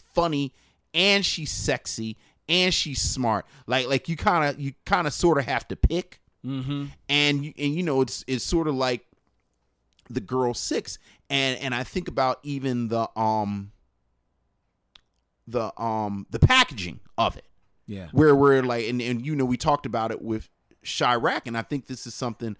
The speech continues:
Speaker 1: that has kind of haunted Spike Lee, or Spike Lee has had to kind of grapple with, where it's almost like Hollywood doesn't just want a serious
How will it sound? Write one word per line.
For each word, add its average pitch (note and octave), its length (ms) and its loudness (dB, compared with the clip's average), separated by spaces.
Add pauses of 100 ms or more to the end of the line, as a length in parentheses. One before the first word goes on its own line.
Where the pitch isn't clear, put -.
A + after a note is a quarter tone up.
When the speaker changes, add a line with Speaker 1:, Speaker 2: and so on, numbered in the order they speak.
(360)
Speaker 1:
that B2+ 300 2
has A#2+ 260 -6
kind B2 400 -4
of G#2 260 -6 (600)
haunted C#3+ 720 0
Spike - 500 -4
Lee, F#2+ 220 -6
or F#2+ 60 -6
Spike B2+ 360 -4
Lee B2 160 -4
has A2 120 -4
had A2+ 280 -6
to G#2 100 -8
kind A2 260 -8
of G2 120 -12
grapple G#2+ 460 -4
with, F3+ 320 -2 (340)
where B2+ 480 0 (880)
it's D3+ 300 0
almost F3 380 2
like D#3 140 0
Hollywood E3 600 -2
doesn't B2 400 -2
just - 340 -4
want G#2+ 440 -4 (540)
a A#2+ 120 -2
serious C#3 1120 -2